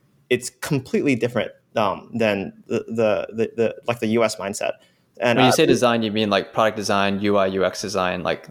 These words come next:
Speaker 2: all that
Speaker 1: Yeah,
Speaker 2: stuff?
Speaker 1: like, product design, U I, U X design, like, how to put everything together to make decisions on the product. It, it's a very different type of thinking. Probably won't, I, I'm not sure if we wanna go too much into that, but
Speaker 2: Yeah, there's a great article by Lillian Lee, who's a, a Chinese V C who writes about, um,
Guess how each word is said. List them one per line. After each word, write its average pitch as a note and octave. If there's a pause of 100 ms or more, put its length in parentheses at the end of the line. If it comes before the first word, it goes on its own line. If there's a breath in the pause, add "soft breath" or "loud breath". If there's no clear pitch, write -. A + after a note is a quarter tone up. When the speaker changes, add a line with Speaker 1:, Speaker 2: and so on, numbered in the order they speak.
Speaker 2:
all -
that D3+
Speaker 1:
Yeah, A#2
Speaker 2:
stuff? -
Speaker 1:
like, B2+
product D#3+
design, C3
U B2
I, B2+
U B2
X A#2+
design, A2+
like, -
how -
to B2 (200)
put C3
everything B2
together A2+
to - (300)
make A#2
decisions A#2+
on G#2+
the G#2
product. G2+
It, B2
it's C3+
a D3+
very C#3
different D3
type C3
of A2
thinking. B2 (360)
Probably B2+ (280)
won't, B2 (160)
I, B2
I'm B2+
not C#3+
sure C3
if -
we C3+
wanna B2+
go A#2+
too A#2
much A2+
into A2
that, F#2
but G#2+
Speaker 2:
Yeah, C#3+
there's D3
a D3
great E3+ (220)
article C3
by A#2
Lillian A2+
Lee, G#2
who's A2
a, F#2
a G2+
Chinese A2
V A2
C A2
who G#2
writes F#2+
about, F2+
um, F#2+